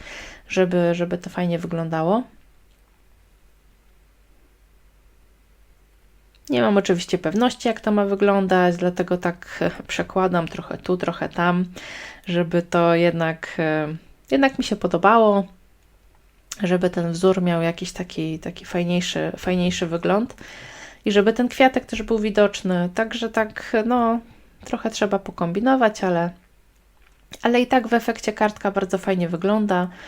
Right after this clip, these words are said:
także, mm, wykorzystanie tych kwadratów, y,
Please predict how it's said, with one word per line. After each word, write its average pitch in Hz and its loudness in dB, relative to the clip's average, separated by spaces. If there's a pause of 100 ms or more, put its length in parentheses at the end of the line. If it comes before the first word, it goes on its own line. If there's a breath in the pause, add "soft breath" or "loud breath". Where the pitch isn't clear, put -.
(400 loud breath)
także, 180 0 (120)
mm, 175 -6 (580 soft breath)
wykorzystanie 214 2
tych 202 0
kwadratów, 196 0
y, 185 2